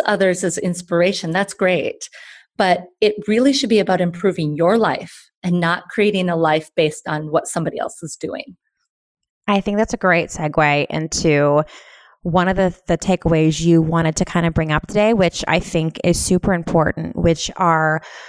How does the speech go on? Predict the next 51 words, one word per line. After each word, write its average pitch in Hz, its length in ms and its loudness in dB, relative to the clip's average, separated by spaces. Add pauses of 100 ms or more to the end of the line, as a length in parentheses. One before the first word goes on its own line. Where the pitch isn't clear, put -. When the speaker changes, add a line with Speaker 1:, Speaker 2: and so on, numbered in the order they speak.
(160)
Speaker 2:
you 202 120 0
know, 160 160 4
which 180 200 0
is, 160 400 2
what 214 280 0
are 302 120 2
the 269 100 0
myths - 800 0 (280)
that 165 240 2
are 170 140 2
surrounded 165 920 0 (140)
around 156 260 0
minimalism? 139 440 -2
So 196 100 2
the 202 80 2
first 330 200 -2
thing 302 100 0
we 247 80 2
think 185 200 -4
of 175 200 4
is, 165 360 0 (360)
oh, 302 120 2
that 226 160 0
home 247 260 0
with - 120 -4
the 202 80 2
white 190 280 0
walls 170 420 4
and 175 100 -4
the 170 60 2
one 170 280 2
chair 170 600 2
and 170 200 -4
maybe 170 340 2
a 170 40 2
table, 165 580 0
right? 175 300 2
Like, 180 260 -2 (400)
you 262 180 0
know, 214 100 2
that's 202 200 0
the 226 80 -4
first 202 340 -2
thing 185 120 -6
people 190 260 0
think 311 300 0
of, 180 180 -2
but 233 240 0
you're 277 140 0
not, 320 380 2
like, 254 180 -4